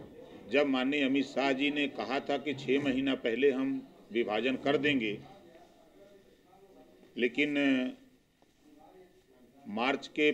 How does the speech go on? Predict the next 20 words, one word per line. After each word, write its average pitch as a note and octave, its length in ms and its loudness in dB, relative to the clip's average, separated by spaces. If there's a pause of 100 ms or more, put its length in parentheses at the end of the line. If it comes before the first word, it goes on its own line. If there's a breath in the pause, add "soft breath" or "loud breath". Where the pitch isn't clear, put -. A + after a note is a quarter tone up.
पहले C3 340 2
सप्ताह C3+ 460 -2
तक - 220 -4
का C3+ 120 0
सूचना B2+ 400 -4
जारी A#2+ 300 2
होने B2 280 0
की C#3 160 -6
प्रबल A#2+ 320 2
संभावना G2 480 -10
है, F2 140 -18 (1200)
तो A2+ 40 -8
समय C3 400 2
नहीं D3 280 0
है। C#3+ 280 -6 (1700)
एक C3 260 0
तो B2 80 0
ये A2+ 180 0
चीज़ F#2+ 320 -10
है। E2 160 -16